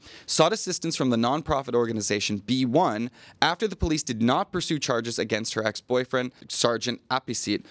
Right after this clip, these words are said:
who had secretly recorded and distributed illi-, explicit videos of her online. A discovered the breach after her friends found the videos on multiple platforms, showcasing her identity and causing her significant distress and embarrassment.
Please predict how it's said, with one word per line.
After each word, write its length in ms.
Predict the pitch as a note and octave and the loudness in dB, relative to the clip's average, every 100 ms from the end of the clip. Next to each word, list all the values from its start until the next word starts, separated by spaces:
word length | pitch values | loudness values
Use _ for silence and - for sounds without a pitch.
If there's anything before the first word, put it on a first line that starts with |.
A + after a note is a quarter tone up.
| - | 0
who 120 | C#3+ | 2
had 100 | B2+ | 4
secretly 540 | - - F#3 G#3 F#3+ | 0 0 0 0 0
recorded 420 | F3 D#3 C#3 C#3 C#3 | -2 0 0 0 -2
and 120 | A2+ | -2
distributed 520 | A2+ - E3+ E3+ B2 | -2 0 0 2 0
illi-, 300 | G#2 A#2 A#2+ | 0 0 -2
explicit 720 | - G#2+ - - F3 A#3 - A#2 | -2 -4 -6 -2 0 2 0 0
videos 360 | A#2 A2+ A2+ | 0 2 0
of 100 | G#2+ | -2
her 180 | - A2+ | -2 -2
online. 440 | A2 G#2+ B2 B2 - - | -2 0 -2 -2 -4 0
A 180 | F#3 A3 | 0 0
discovered 340 | G#3 G3 D3+ | -2 -2 -2
the 80 | C3 | -4
breach 340 | A2 B2 D3+ | 0 -2 0
after 300 | B2+ C#3 - | 0 -2 -2
her 140 | C#3 D3+ | -2 0
friends 340 | - D#3 E3+ | 0 0 0
found 300 | - D#3 G3 | 0 0 0
the 60 | E3 | 0
videos 380 | C3+ B2+ B2 | 2 2 0
on 100 | A#2 | 2
multiple 440 | B2+ C3 E3+ B2+ A2 | 4 4 2 -4 -4
platforms, 560 | D3 D3 - G#2 F2 - - | -2 -2 -4 -8 -10 -10 0
showcasing 520 | F3 F#3 G3+ F3+ E3 | 2 2 0 -2 0
her 140 | C3+ | 0
identity 520 | B2 A#2 C3+ E3+ F#3 | 0 0 -2 -2 -4
and 220 | C#3 C#3 - | -2 -4 -6
causing 480 | - D#3 F#3+ F#3+ | -2 2 2 0
her 100 | D3+ | -2
significant 540 | C#3 A#2 A#2 D#3 F#3+ - | -2 -2 -2 0 -2 -2
distress 400 | C#3 - A2 - | -2 0 -2 -2
and 180 | C3+ F3 | -2 -2
embarrassment. 640 | D#3 A2+ B2+ B2 - - | -2 -2 -2 -4 -8 -12